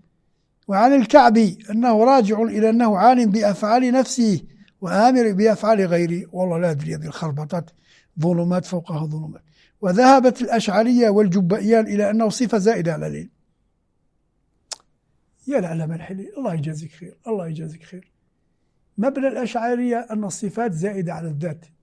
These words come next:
هذا ما عندها علاقة بمفهوم الإرادة. نحن نريد نفهم الإرادة،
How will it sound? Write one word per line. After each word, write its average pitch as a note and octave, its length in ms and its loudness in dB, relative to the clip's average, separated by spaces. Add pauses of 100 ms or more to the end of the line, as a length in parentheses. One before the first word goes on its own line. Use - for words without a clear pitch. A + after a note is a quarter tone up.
(260)
هذا B3 100 -12
ما D4 200 -6
عندها C#4+ 160 -8
علاقة A#3 360 -6
بمفهوم G3+ 440 -6
الإرادة. D#3 500 -10 (640)
نحن G#3 120 -12
نريد A3+ 380 -2
نفهم A3+ 320 -4
الإرادة، F3 520 -4